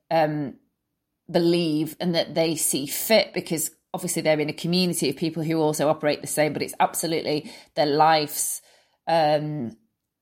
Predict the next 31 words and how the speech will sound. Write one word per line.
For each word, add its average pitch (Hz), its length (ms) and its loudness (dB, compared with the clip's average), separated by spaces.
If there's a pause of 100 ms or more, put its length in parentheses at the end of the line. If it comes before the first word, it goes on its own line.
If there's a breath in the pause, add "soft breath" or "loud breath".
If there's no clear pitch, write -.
(460)
guide. 160 480 4 (200)
You 175 100 -8
know, 151 120 -2
it's 156 280 -4
in 180 240 2
their 147 480 2 (420)
body, 160 680 2
it's - 120 -8
in 156 140 -4
their 151 100 2
mind, 156 360 0
it's - 100 -6
in 160 140 -4
their 147 100 2
soul. 147 400 4
This 147 180 -4
is 156 140 -4
who 165 160 -2
they 143 180 4
are. 147 140 6
This 147 180 -4
is, 147 300 -6
this 151 160 -8
is 147 120 -8
the 139 60 -12
person 151 380 -2
they 147 160 2
are. 151 160 4
And 147 140 0
they 151 120 6
are, 151 320 4